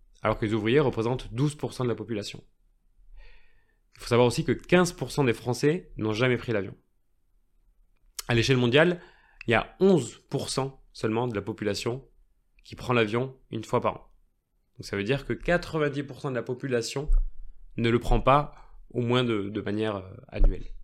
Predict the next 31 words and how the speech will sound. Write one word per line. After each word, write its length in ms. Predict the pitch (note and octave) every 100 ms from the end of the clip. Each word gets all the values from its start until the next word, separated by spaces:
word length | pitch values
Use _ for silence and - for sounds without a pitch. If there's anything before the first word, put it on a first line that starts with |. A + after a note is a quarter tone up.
| - - - - _ _ _ - _ _ _ _ _ _ _
Et 60 | -
parmi 220 | A#2 E3
ces 140 | - -
onze 180 | E3 E3
pour 200 | D#3+ A#2
cent 160 | D#3+
de 100 | D3
gens 320 | A2+ A#2+ A2 - -
qui 120 | -
prennent 180 | - A2
l'avion, 280 | G2 A#2+ F#3 - _ _ _ - -
il 60 | G#2+
y 20 |
en 40 |
a 40 | G#2
seulement 440 | A#2 A2 A2 - -
quatre 240 | F3 F3
pour 200 | C#3+ G2
cent 300 | C#3+ D#3 - - _ -
qui 120 | A2+
le 100 | G#2+
prennent 280 | - C3+ B2+
pour 120 | A2
aller 120 | A2
à 60 | A2+
l'étranger. 360 | A2 - - _ _ _ _ _ _ _ _ _ _ _
Donc 160 | A2 F#2+
si 140 | D#3
vous 100 | D#3
êtes 160 | D#3+ D3+
allé 400 | C#3+ C#3+ -